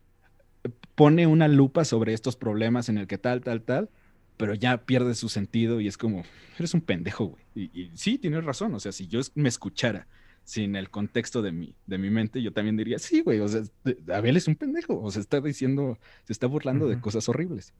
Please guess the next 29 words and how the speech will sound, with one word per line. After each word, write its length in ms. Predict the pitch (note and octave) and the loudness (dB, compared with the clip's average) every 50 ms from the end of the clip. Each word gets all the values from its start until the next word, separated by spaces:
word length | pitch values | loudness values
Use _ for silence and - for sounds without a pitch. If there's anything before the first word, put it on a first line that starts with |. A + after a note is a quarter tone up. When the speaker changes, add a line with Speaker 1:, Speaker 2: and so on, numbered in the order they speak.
| _ _ _ - | _ _ _ -10
Speaker 2:
Ujú, 100 | A#2 A2 A2 C3 C3+ | -10 -8 -8 -6 0
Speaker 1:
Pero 280 | C3 B2 A2 A2+ A2 G#2 | 2 4 4 4 2 2
Speaker 2:
ujú. 80 | - - | 2 4
Speaker 1:
algo 220 | B2+ B2+ C3 C#3+ | 4 4 4 4
muy 180 | C#3+ C3 B2 A#2+ | 2 2 2 0
cierto 400 | - A#2 G#2+ G#2 - A#2+ A2+ B2 | 0 -2 -2 -2 -2 -4 -4 -2
para 300 | A2 G2 E2+ D2+ - _ _ _ _ _ _ _ _ _ _ _ _ _ _ | -4 -6 -6 -6 -12 _ _ _ _ _ _ _ _ _ _ _ _ _ _
verificar 680 | - A#2 A2+ G#2 G2+ G2 - G2 - - G#2+ G#2 G#2+ | -2 0 0 0 0 -2 -4 -6 -4 -2 -2 -2 0
que 80 | - A#2 | 0 2
el 100 | A2 G#2+ | 2 2
humor 320 | G2 F#2 F#2+ G2+ G2 F#2+ | 2 2 0 0 0 0
negro 400 | G2+ G2+ G2+ G2 F#2+ F#2+ E2+ - - _ _ _ _ _ _ _ _ _ | 0 0 0 0 -2 -4 -6 -8 -10 _ _ _ _ _ _ _ _ _
es 520 | - A#2+ G2 F#2+ F#2 F#2 F#2 - - - - _ _ _ _ - | -6 -4 -2 -2 -2 -2 -6 -8 -14 -16 -18 _ _ _ _ 2
honesto 640 | A2 G#2+ G#2 G2 G2 F#2 - - - D#3+ E3+ B2+ | 4 6 6 6 4 2 0 0 0 2 2 2
y 100 | F#2 E2 | 2 2
no 280 | E2+ F#2 F#2+ F#2 F#2 F#2 | 0 0 0 0 -2 -2
es 140 | F#2 F2+ | -4 -6
solamente 720 | - - G2+ G2 F#2+ G2 F#2+ F#2+ F#2 - - G2 F2+ - - _ _ _ _ _ _ _ _ _ - | -6 -4 -2 -2 0 0 0 0 -2 -2 -2 -4 -4 -4 -8 _ _ _ _ _ _ _ _ _ -20
un, 460 | F4+ C4+ C3+ - G2+ G2+ F#2+ - - _ _ _ _ - | -12 -6 -2 0 0 0 -2 -2 -6 _ _ _ _ -4
un 200 | - A2+ A2+ G#2 | 0 2 2 2
golpe 440 | G2+ A2 G#2+ G#2+ A2+ A2+ - A#2+ A2 | 2 2 2 2 0 0 0 -2 0
desde 800 | G2+ G2 F#2 F2 G2+ F#2+ G2 F2+ F2 E2+ F2 F2+ F2+ F#2 F#2 - - | 0 -2 -6 -8 -8 -6 -6 -4 -4 -4 -6 -6 -8 -8 -10 -10 -6
la 180 | G2+ F#2+ F#2 | -4 -4 -4
posición 500 | - - G#2 G2 F2 G2 F2+ - A2 G#2+ | -4 -4 -4 -2 -2 -2 0 2 4 4
del 140 | A#2 A2+ G#2+ | 4 4 2
poder 420 | - - G2 F#2 F#2+ G2+ G#2 - _ - | 2 0 -2 0 0 -2 -4 -6 _ -10
hacia 240 | - G2 - - G2 | -10 -8 -6 -4 -4
el 80 | F#2 G2 | -4 -4
oprimido, 560 | E2+ - F2 F#2 F#2 F#2+ G2+ A2 C3+ F3 | -4 -4 -4 -4 -4 -2 -4 -4 -6 -8